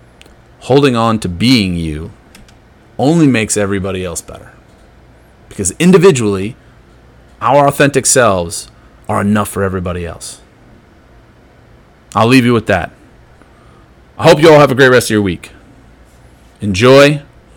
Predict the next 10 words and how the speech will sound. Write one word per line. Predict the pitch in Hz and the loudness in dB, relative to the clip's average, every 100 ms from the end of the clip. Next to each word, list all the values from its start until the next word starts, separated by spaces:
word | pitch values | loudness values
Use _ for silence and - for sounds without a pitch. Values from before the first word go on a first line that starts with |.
| _ _ _ _ | _ _ _ _
You | 110 131 | -2 2
know | 135 | 6
where | 135 | 6
to | 127 | 4
find | 120 117 113 | 2 2 0
me. | 113 117 - - - - _ _ _ _ _ _ | -4 -10 -20 -20 -20 -20 _ _ _ _ _ _
Instagram, | - 107 - 113 113 113 | -8 -4 -2 -2 -2 -4
Steve | - 107 | -2 -2
underscore | 110 107 110 | -2 -2 -2
Goldbeck. | 107 104 98 101 | -2 -2 -4 -6